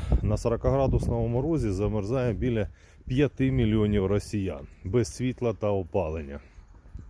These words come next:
Вони змушені <clears throat> палити свої гардероби та паркет, щоб хоч якось зігрітися. Інфляція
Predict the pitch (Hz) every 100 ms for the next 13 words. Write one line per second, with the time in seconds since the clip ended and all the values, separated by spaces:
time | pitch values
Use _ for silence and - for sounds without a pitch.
0 | - 113 139 143 - - - - - -
1 | - 98 107 143 - 120 113 98 - -
2 | - 196 185 90 85 - 113 117 110 -
3 | 98 - - - - - - - - -
4 | 117 117 107 113 98 117 117 104 98 -
5 | 98 78 - - - - - - - -
6 | - - - - 107 - 170 165 - -
7 | - - - 185 - 160 - 123 - 117
8 | 95 120 117 123 98 82 - - - -
9 | - - - - - - - - - -
10 | - - - - - 123 120 147 165 156
11 | 135 127 107